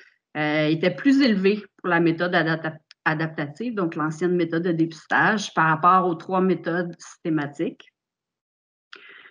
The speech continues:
Donc, euh, ces trois-là, les trois méthodes systématiques avaient permis de mi-, minimiser l'impact,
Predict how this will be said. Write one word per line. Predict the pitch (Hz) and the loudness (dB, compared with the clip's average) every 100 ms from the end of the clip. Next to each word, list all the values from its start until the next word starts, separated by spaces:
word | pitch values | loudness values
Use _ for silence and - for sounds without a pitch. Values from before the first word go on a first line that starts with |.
| _ 165 | _ 0
Donc, | 185 196 190 190 | 2 2 0 2
euh, | 165 165 | 2 2
ces | 170 170 | -2 -8
trois-là, | - 175 165 170 180 190 | -4 0 4 4 4 2
les | 170 | 0
trois | - 175 | -2 -2
méthodes | 165 175 175 | 0 -2 -8
systématiques | - 180 151 208 214 | -4 -2 -2 -4 -2
avaient | 196 160 | -2 0
permis | 160 165 185 | -2 2 2
de | 196 | 4
mi-, | 190 202 196 - | 4 4 0 0
minimiser | 196 196 185 170 185 247 | 2 6 6 4 2 2
l'impact, | 233 170 - 175 175 | 2 0 2 0 0